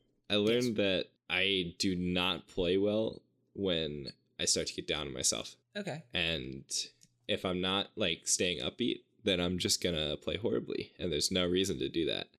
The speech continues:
Speaker 1: And just, like, attitude. It's a pretty big deal
Speaker 2: All right.
Speaker 1: when it comes to playing.
Speaker 2: I agree.
Speaker 1: What about you, Knox? How was your week in Rocket League? Your, how was your
Speaker 2: Well,
Speaker 1: whirl?
Speaker 2: my whirl? Week in Rocket League. Oh,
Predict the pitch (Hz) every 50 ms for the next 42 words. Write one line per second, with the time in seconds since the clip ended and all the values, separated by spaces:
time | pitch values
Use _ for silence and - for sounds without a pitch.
0 | _ - - 80 78 62 62 73 71 - - - - - - - - - _ _
1 | - - - - - - 104 98 98 - - - - _ _ _ _ _ - -
2 | 127 147 156 139 - - 73 - - - - _ _ _ _ _ _ _ _ _
3 | _ _ _ _ _ _ - - - - 120 117 110 101 110 104 92 104 107 98
4 | 85 - - 220 262 - 95 90 85 - - 98 90 90 - - - - - 98
5 | 80 64 101 - _ _ _ - 196 196 202 247 330 330 - - - - - 180
6 | 185 202 202 175 127 107 92 76 76 107 - - - - - - - - 180 175
7 | 135 104 113 113 110 107 110 113 - _ _ _ _ _ _ _ _ _ - -
8 | - - 95 101 117 143 143 - - - _ - 117 117 113 117 110 - - _
9 | _ _ _ - 87 101 127 - - - - - - - - - - _ - -
10 | 113 123 - 147 170 196 180 143 135 123 175 151 - - 87 82 76 95 - -
11 | _ _ _ _ _ _ _ _ _ _ _ _ _ - - - - - - _
12 | _ _ _ _ _ _ _ _ _ _ _ _ _ _ _ - 185 170 156 143
13 | 143 151 156 180 202 214 226 226 - - - - _ _ _ _ - 160 156 156
14 | 156 151 151 151 151 147 143 139 - 135 - - 185 180